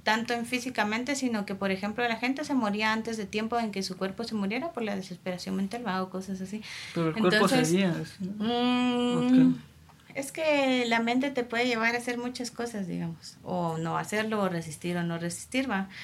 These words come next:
Speaker 1: Entonces, estos experimentos inhumanos, como les llaman, ye-, siento yo que hicieron que avanzara mucho mi ciencia, ¿va?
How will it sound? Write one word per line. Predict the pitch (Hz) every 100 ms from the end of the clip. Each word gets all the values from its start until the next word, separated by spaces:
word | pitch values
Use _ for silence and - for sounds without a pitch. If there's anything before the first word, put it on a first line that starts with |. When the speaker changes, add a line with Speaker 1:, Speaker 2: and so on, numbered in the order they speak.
| - - -
Speaker 1:
Entonces, | 190 190 202 233 220 220 - - -
estos | - 240 285 277
experimentos | 262 247 226 202 233 262 269
inhumanos, | 262 214 196 208 254 294
como | - 254 233
les | 202 185
llaman, | 208 254 285 302 - - - -
ye-, | 196 220 214 190 - - - - - -
siento | - 254 262 277
yo | 277 294
que | 302 285
hicieron | 233 233 226 254
que | 247 240 202
avanzara | 185 180 202 214
mucho | 214 226
mi | 196
ciencia, | 190 190 190 156
¿va? | 160